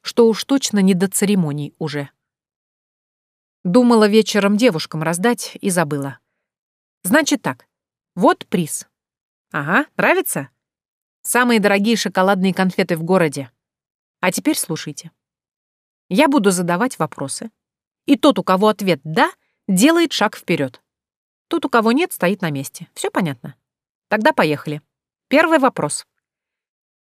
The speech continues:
Кто из вас в детстве делал помпон Шушарика из остатков ниток и верёвочек, оживлял его втихую от взрослых и игрался?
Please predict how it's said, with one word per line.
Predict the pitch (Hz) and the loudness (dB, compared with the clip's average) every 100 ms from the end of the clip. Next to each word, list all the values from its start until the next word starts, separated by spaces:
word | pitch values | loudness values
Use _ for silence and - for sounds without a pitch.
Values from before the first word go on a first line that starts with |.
| _ | _
Кто | - - 320 | -6 2 4
из | 190 | 4
вас | 190 180 | 0 0
в | 185 | 0
детстве | 277 - - 180 | 0 0 -4 -4
делал | 160 208 185 170 | 2 4 4 2
помпон | 196 190 190 190 | 2 0 2 0
Шушарика | 160 175 - 302 214 175 | -2 -6 0 2 2 -2
из | - 190 | -2 0
остатков | 208 - 185 - 165 233 | 0 0 -2 -2 -6 -2
ниток | 294 - - | -2 -4 -6
и | 190 | -2
верёвочек, | 208 254 156 135 - - _ _ _ _ - | 2 2 2 -2 -10 -16 _ _ _ _ -4
оживлял | 180 196 214 311 | 0 2 4 2
его | 208 170 156 | 2 0 -2
втихую | - 214 - 180 151 185 | -2 -4 -2 -2 0 -2
от | 185 | -2
взрослых | 196 180 139 - - - | -2 -2 -4 -10 -16 2
и | 285 | 2
игрался? | 226 180 123 - 147 | 4 0 -2 -10 -12